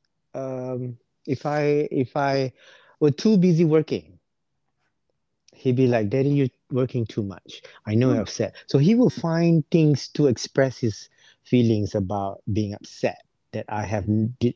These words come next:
Speaker 1: I did not pay attention to him. He will like, "Rah."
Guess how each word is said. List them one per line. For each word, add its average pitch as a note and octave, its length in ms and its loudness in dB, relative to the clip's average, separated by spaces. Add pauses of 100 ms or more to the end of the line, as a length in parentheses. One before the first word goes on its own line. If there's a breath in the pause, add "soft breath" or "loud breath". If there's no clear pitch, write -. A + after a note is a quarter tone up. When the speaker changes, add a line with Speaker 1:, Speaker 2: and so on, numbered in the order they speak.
(160)
Speaker 1:
I G#2+ 140 -4
did A2+ 160 2
not A2+ 260 -6
pay G#2+ 140 2
attention B2+ 440 0
to F#2+ 80 -2
him. E2 180 -12 (280)
He B2+ 140 2
will B2+ 160 2
like, A2+ 220 0
"Rah." G#2+ 640 -8